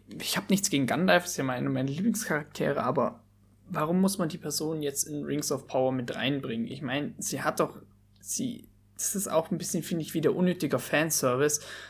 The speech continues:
dass sie sagen, ja, okay, wir bringen Gandalf rein, weil das ist ein Charakter, den kennen die Leute.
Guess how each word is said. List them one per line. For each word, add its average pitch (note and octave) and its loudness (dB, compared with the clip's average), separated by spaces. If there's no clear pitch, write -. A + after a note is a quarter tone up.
dass C3+ 2
sie C#3+ 0
sagen, C#3 4
ja, C3 4
okay, D#3 0
wir C3+ 0
bringen C#3 6
Gandalf A2+ 4
rein, B2+ 2
weil A2+ 2
das A#2+ 0
ist C#3 -2
ein B2+ 2
Charakter, A#2+ -2
den A2+ -2
kennen F3 4
die A#2+ 4
Leute. A2+ 0